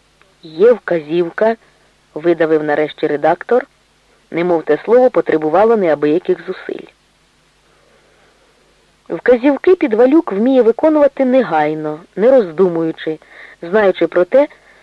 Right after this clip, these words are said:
що може заслужити похвалу як акуратний виконавець.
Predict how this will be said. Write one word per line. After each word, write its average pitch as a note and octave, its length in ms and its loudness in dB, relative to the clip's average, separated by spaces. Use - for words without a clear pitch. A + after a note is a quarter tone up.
що - 240 -2
може B3 240 4
заслужити G3 520 -2
похвалу E3+ 600 0
як G3 300 0
акуратний G3+ 680 0
виконавець. D#3+ 540 -4